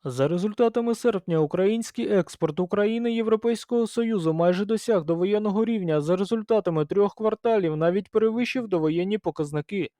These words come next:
Про це повідомив заступник міністра економіки. На сьогодні торгівля між Україною і Євросоюзом фактично відновилася. У серпні експорт склав дев'яносто відсотків від рівня експорту, зафіксованого у серпні дві тисячі двадцять першого року.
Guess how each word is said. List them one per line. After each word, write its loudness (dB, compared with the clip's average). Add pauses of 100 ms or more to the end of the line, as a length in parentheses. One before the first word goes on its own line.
(300)
Про -4
це -4
повідомив 0
заступник -4
міністра -2
економіки. -2 (440)
На -2
сьогодні 0
торгівля 0
між 0
Україною -2
і -2
Євросоюзом 0
фактично -4
відновилася. 0 (460)
У -4
серпні -4
експорт -4
склав 0
дев'яносто -2
відсотків -2
від -2
рівня -2
експорту, -4
зафіксованого -2
у -2
серпні -4
дві -4
тисячі -6
двадцять -4
першого -2
року. 2